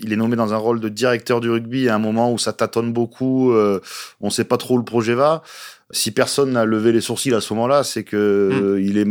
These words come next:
Speaker 1: enfin, s'il le dit pas aujourd'hui, c'est qu'il est malhonnête. On s'est tous dit, oula,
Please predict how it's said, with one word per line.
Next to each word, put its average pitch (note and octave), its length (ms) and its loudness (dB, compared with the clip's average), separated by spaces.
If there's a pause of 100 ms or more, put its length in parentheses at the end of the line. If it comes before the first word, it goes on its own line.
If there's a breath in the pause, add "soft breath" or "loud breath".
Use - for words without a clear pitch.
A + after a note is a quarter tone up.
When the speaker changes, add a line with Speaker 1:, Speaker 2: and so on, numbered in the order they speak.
Speaker 1:
enfin, G2 240 0
s'il G#2+ 300 -2
le A2 140 2
dit G#2+ 140 -6
pas A#2+ 100 -2
aujourd'hui, A#2 260 0
c'est B2+ 140 -8
qu'il A#2+ 100 -6
est - 20 -2
malhonnête. C3 360 -2
On G2 60 -6
s'est - 120 -6
tous B2 180 -6
dit, A#2+ 180 -6
oula, C#3 340 2